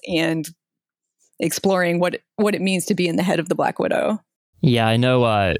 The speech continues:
Speaker 2: from the few chapters that I've been able to read so far, uh, as a casual Marvel fan myself, my main experience with Black Widow is from the Marvel Cinematic Universe,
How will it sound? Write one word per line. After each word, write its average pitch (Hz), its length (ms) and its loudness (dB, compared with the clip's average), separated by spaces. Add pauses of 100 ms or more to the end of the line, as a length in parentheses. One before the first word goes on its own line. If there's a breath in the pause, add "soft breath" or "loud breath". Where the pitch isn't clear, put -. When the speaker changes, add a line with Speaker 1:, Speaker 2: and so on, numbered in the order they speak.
Speaker 2:
from 123 160 0
the 117 80 0
few 143 160 0
chapters 120 400 0
that 98 220 0
I've 104 320 -2 (180)
been 113 140 -2
able 101 160 0
to 101 80 0
read 98 240 0
so 90 240 -2
far, 92 500 -2
uh, 85 240 0 (260 loud breath)
as 104 120 0
a 107 40 -2
casual 160 440 -2
Marvel 139 320 0
fan 131 240 0
myself, 127 460 0
my 117 120 2
main 113 200 0
experience 113 520 -4
with 104 320 -2
Black 101 380 -2
Widow 101 320 2
is 92 400 0
from 92 520 -2
the 98 100 0
Marvel 113 280 0
Cinematic 110 460 0
Universe, 123 480 0